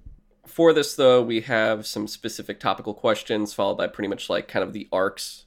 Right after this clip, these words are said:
we got, which were kinda, like, three different ones for the most part. Uh, and we'll go through those kinda, like, piece by piece. But the, the first question I presented was more so the setting itself.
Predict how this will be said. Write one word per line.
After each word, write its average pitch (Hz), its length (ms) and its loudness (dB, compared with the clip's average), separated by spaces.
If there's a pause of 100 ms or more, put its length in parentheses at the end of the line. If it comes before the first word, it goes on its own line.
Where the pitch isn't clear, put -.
we 127 160 -4
got, 131 400 0
which - 180 -12
were - 60 -12
kinda, - 180 -8
like, - 180 -4
three 110 160 -4
different - 280 -6
ones 113 540 -4
for - 80 -12
the 131 40 -4
most 127 260 -2
part. 139 320 -6 (540)
Uh, 101 160 4
and 101 100 4
we'll 101 80 0
go 107 160 -2
through 101 160 -12
those 104 280 -4
kinda, 101 160 -4
like, - 160 -8
piece 110 180 -10
by 98 140 -2
piece. 104 460 -6
But 98 340 -4
the, - 200 -4
the - 120 -8
first 175 300 -2
question 107 580 -2
I 90 180 -2
presented 98 500 -4
was 98 500 -2 (1080)
more 175 240 2
so 160 420 4
the 113 140 -4
setting 113 300 0
itself. - 420 -8